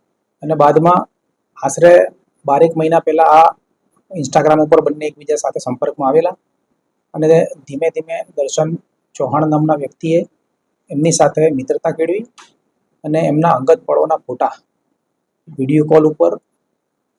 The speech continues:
પાડી લીધેલા અને તેને ભોગ બનનાર દીકરીને બોલાવી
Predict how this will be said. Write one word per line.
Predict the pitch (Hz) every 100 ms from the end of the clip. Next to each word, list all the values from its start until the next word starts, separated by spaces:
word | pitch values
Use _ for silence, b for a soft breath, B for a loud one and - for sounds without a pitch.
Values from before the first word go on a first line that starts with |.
| _
પાડી | 120 139
લીધેલા | 156 151 175 202 - _ _ _ _ _ 151
અને | 156 170 226 _ _ _ _ _
તેને | 147 147 165 170 170 _ _ _ _ 135
ભોગ | 135
બનનાર | 139 151 156 151
દીકરીને | 135 - 156
બોલાવી | 135 131 139